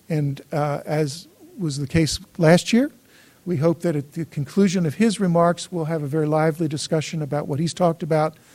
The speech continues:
and what might be on your minds. We are recording this session, so when we get to the question and answer phase,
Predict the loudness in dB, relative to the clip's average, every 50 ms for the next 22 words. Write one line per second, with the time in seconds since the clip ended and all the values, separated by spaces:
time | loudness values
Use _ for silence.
0 | -20 -20 -20 -20 -20 _ _ -6 -6 -4 -4 -4 -2 0 0 0 2 2 2 2
1 | 4 4 4 4 2 2 0 -2 -2 -4 -6 -8 -10 -14 -20 -20 -20 -20 -20 _
2 | 0 2 4 6 6 6 4 0 0 -2 2 4 4 6 6 6 4 4 2 2
3 | 0 0 2 4 2 4 2 2 2 2 0 -2 -6 -12 _ _ _ -20 -20 _
4 | _ -6 -2 4 6 6 6 6 6 4 4 4 2 4 6 4 4 4 0 -2
5 | -2 -4 6 6 6 6 6 2 0 0 0 0 2 0 -2 -4 -4 -6 -8 -8
6 | -2 0 2 4 6 6 6 4 2 -2